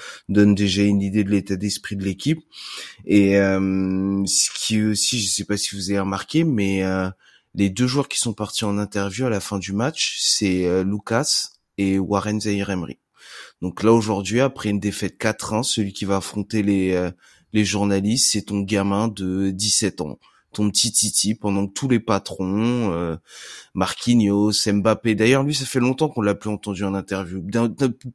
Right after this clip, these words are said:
bizarrement, on l'entend plus parler. Euh, depuis, euh, son petite escapade, là, de cet été, ses petites chouineries, là. Euh, depuis qu'il a viré tout le monde, il vient plus en interview, il parle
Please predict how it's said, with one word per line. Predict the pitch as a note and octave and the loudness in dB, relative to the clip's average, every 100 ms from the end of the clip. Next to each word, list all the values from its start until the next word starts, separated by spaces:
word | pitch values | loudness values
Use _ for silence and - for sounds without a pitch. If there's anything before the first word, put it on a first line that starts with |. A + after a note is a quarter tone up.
| - | -8
bizarrement, | C#3+ D#3+ E3 F#3 | -2 2 4 4
on | F#3 | 4
l'entend | C3 B2 B2 | 2 0 -6
plus | - | -6
parler. | C#3 C3 C3 - - - - - - - | 2 4 4 -2 -14 -18 -16 -16 -18 -4
Euh, | G2+ G2+ G2+ | 0 4 4
depuis, | G2+ G2 - A2+ A2+ A2 | 0 -6 -6 0 4 4
euh, | G#2 G#2 | 4 2
son | - G#2+ G#2 | 0 -2 -2
petite | - G#2+ A2+ | -4 -6 -4
escapade, | - - A2 A#2 A2+ | -2 -2 -2 -2 -2
là, | G2+ F#2+ | 0 0
de | G2 G2 | -2 -4
cet | - F#2+ G#2 | -6 -8 -8
été, | F#2 A#2+ | -8 -8
ses | - G#2 | -8 -8
petites | - - | -8 -4
chouineries, | - - G#2 B2 F#3 | -2 0 0 0 0
là. | F3+ A#3 - - - - - - | -2 -6 -18 -20 -20 -20 -16 -6
Euh, | F#2+ G2 F#2+ F#2 | -2 0 0 -2
depuis | E2+ - - | -4 -14 -8
qu'il | A2 | -2
a | G2+ | -2
viré | F2+ G2 G2 | -2 -4 -6
tout | - G#2 | -6 -4
le | |
monde, | G#2+ F#3 G#3 | -2 0 0
il | D#3+ | -2
vient | C3+ C3+ | -2 -2
plus | C3 - | -2 -2
en | D3 C#3 | 0 0
interview, | C3 B2 G2 G#2 | -2 -4 -4 -6
il | C3+ | -6
parle | - F#2 | -2 -4